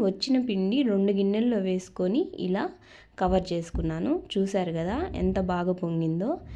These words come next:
ఇలా చూడండి నిండుగా పొంగింది. ఇలా గెంటి పెట్టంగానే లోపలికి వెళ్ళిపోయింది. చాలా బాగా ఫర్మెంటేషన్ అయిందండి.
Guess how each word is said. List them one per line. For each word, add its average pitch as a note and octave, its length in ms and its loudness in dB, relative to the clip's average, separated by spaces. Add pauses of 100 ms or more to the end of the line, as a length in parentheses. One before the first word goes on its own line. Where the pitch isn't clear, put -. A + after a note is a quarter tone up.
(340)
ఇలా F#3 140 4 (100)
చూడండి G3+ 480 2 (200)
నిండుగా G#3 440 4 (100)
పొంగింది. F3 520 0 (320)
ఇలా F#3+ 200 0 (320)
గెంటి G3+ 340 2
పెట్టంగానే F#3 720 -2 (1600)
లోపలికి G3 440 4
వెళ్ళిపోయింది. F3 580 0 (960)
చాలా G3+ 240 4 (100)
బాగా G#3 260 2
ఫర్మెంటేషన్ F3+ 760 0
అయిందండి. D#3+ 500 -2